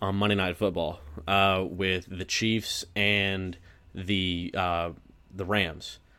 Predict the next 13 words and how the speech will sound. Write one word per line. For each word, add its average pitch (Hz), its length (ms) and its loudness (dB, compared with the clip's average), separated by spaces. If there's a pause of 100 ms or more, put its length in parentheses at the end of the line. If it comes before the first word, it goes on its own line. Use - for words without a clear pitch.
(380)
Uh, 101 300 6
took 113 220 0
place 110 280 4
in 98 60 -2
Cali-, 98 360 2
uh, 92 240 0
took 131 220 0
place 120 260 8
in 110 140 4
L 110 200 6
A, 104 120 8
of 98 100 0
course, 104 480 2